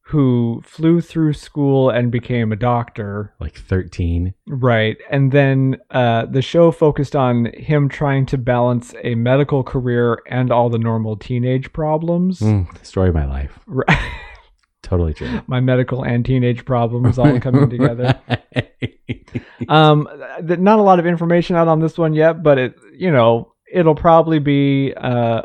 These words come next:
Speaker 1: hopefully at least be watchable.
Speaker 2: Yeah.
Speaker 1: I remember watching some of Doogie Howser as a kid, but not a lot.
Speaker 2: Yeah, it was one of those, like, ninety minute, or it was a sixty minute drama, and I wasn't into those as a kid,
Speaker 1: Mm,
Speaker 2: obviously.
Speaker 1: yeah.
Speaker 2: Not many kids are, so.
Speaker 1: And I,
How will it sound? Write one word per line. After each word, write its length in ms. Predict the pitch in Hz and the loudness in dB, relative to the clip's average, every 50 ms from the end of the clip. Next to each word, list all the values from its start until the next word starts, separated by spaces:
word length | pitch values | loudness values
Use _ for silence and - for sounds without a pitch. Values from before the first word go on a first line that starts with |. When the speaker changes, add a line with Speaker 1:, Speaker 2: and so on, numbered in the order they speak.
| - _ - | -8 _ 0
Speaker 1:
hopefully 400 | 190 247 247 - 180 151 139 113 | 0 0 0 2 0 0 2 2
at 60 | - | 0
least 200 | 147 151 135 - | 0 -2 -2 0
be 80 | 147 | -2
watchable. 800 | 131 120 123 123 131 135 - 135 113 117 117 117 123 135 147 156 - _ - - | 0 2 2 2 2 2 -2 -4 -2 0 0 0 0 -2 -4 -8 -14 _ -8 -4
Speaker 2:
Yeah. 160 | - - 127 | -2 0 2
Speaker 1:
I 80 | 135 143 | 2 2
remember 480 | 151 156 156 160 160 156 143 147 139 | 2 2 2 2 2 2 4 2 2
watching 420 | 131 127 131 127 - - 131 123 107 | 4 4 2 2 0 0 -4 -4 -4
some 460 | - - - - - 101 120 127 135 | -6 -10 -18 -14 -6 -4 -2 0 0
of 100 | 135 135 | 0 0
Doogie 360 | 135 139 147 147 143 151 147 | 2 2 2 2 4 2 2
Howser 340 | 143 143 143 143 143 151 147 | 2 2 2 2 2 2 0
as 120 | 147 139 | 0 0
a 40 | 139 | -2
kid, 240 | 135 - 151 143 131 | -2 0 0 0 0
but 120 | - 110 | -4 -6
not 200 | 110 117 107 107 | -4 -4 -4 -4
a 60 | 101 98 | -6 -8
lot. 380 | 98 95 90 87 139 113 170 | -10 -10 -10 -8 -6 -4 -2
Speaker 2:
Yeah, 240 | 170 180 180 180 175 | 0 2 2 4 2
it 80 | 180 180 | 2 2
was 160 | 185 185 196 | 0 0 0
one 140 | 208 214 185 | 0 0 2
of 60 | 143 | 2
those, 140 | 113 104 98 | 2 2 2
like, 180 | 98 87 82 | 0 0 0
ninety 540 | 87 87 87 87 87 90 90 92 90 92 90 | 0 -2 0 0 0 0 0 0 0 0 0
minute, 280 | 87 90 87 90 92 - | 0 0 0 -2 -2 -4
or 160 | 92 90 90 - - - _ | -4 -6 -6 -6 -12 -12 _
it 80 | 117 | 0
was 160 | 120 127 117 113 | 0 2 2 0
a 80 | 104 | -2
sixty 320 | - - 104 95 - - 101 | -2 -4 -6 -6 -4 -4 -2
minute 240 | 92 90 85 82 | -2 -2 -2 -4
drama, 340 | - 82 80 80 82 85 87 | -4 -6 -4 -4 -4 -2 -2
and 160 | 87 87 87 | -2 -2 -2
I 120 | 90 92 95 | -4 -4 -4
wasn't 240 | 95 92 85 78 73 | -4 -4 -4 -6 -6
into 140 | 76 80 | -6 -6
those 260 | 80 80 80 80 85 90 | -4 -4 -4 -4 -6 -6
as 100 | 82 85 | -6 -6
a 60 | 82 | -6
kid, 320 | - - 87 85 87 85 | -6 -6 -4 -4 -4 -4
Speaker 1:
Mm, 260 | 95 98 120 120 117 | -4 -2 -2 -2 0
Speaker 2:
obviously. 540 | 113 110 107 104 101 104 104 85 87 90 - _ _ - | -2 -2 -2 -4 -4 -4 -4 -4 -4 -6 -8 _ _ -10
Speaker 1:
yeah. 300 | 113 107 101 98 92 92 98 | -8 -6 -6 -6 -6 -6 -6
Speaker 2:
Not 100 | 95 90 | -6 -4
many 160 | 85 82 80 | -4 -6 -6
kids 200 | - 85 76 78 | -6 -8 -8 -6
are, 300 | 76 76 80 82 85 - _ _ _ _ | -6 -6 -4 -6 -6 -8 _ _ _ _
so. 240 | - - 69 73 - _ _ _ _ - - - _ _ 113 113 _ - | -12 -10 -10 -10 -12 _ _ _ _ -20 -20 -20 _ _ -20 -18 _ -2
Speaker 1:
And 80 | 151 160 | 2 2
I, 200 | 156 151 156 | 4 4 2